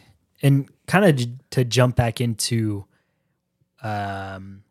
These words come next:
World War Two and stuff, um, I guess <laughs>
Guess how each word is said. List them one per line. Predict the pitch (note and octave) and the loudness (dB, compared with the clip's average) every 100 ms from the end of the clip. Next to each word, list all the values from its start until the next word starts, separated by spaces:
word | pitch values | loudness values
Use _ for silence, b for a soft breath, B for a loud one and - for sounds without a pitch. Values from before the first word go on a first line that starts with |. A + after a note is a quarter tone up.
| _ | _
World | B2 A2+ | 0 2
War | G#2+ G#2 | 0 -6
Two | G2+ - G#2+ G2+ - _ _ | -6 -6 -6 -8 -18 _ _
and | A2 | -6
stuff, | G2+ - G2+ - _ b b b b - | -6 -6 -8 -10 _ b b b b -2
um, | A#2 G#2+ G#2 G2+ G#2 - - - | 0 0 -4 -8 -14 -18 -20 -6
I | B2+ | -2
guess | B2+ A2 - - | -2 -4 -8 -2
<laughs> | A#2+ A2+ C3 A#2+ C3 | 0 2 2 2 0